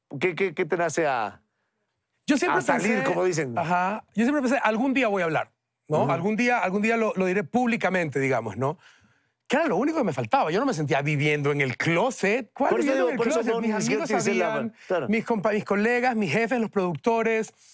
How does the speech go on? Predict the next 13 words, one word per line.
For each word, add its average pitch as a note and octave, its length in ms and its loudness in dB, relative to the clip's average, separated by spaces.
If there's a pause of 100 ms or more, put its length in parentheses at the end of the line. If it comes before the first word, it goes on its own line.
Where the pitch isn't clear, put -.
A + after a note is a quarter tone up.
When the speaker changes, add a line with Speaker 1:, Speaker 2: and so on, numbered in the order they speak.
(180)
Speaker 2:
Si - 180 -2
me A#3 120 4
conocías B3 560 0 (180)
un D#4 140 0
poquito, E4 420 2 (800)
poquito, C4 720 0
sabías. F#3 760 0
Yo F#3+ 100 -2
tengo C4 180 2
fans A3 340 0
que G3+ 140 -2
se F#3 160 0
han, G#3 300 0